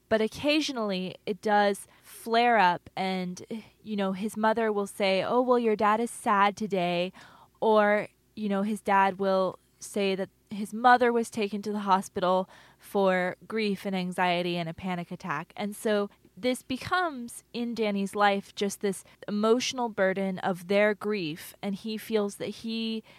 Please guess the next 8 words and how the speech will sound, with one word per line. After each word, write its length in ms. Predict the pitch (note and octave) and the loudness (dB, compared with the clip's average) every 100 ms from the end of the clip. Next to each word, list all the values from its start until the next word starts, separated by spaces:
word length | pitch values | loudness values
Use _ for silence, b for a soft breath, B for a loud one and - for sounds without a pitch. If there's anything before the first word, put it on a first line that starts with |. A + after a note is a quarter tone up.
| - | -2
is 160 | G#3+ G3+ | -2 0
the 120 | G3+ | -4
child 420 | - A3 G#3+ G3+ | -2 4 4 4
that 180 | F3+ - | 0 -2
lived, 640 | C#4+ D4+ D4+ C#4+ D4 - - b - | 4 6 6 2 -8 -20 -20 b -6
and 180 | G#3+ | -4
he's 300 | A3+ A3+ G#3 | -4 -6 -6
not 340 | G#3 G3 G3 | -2 0 0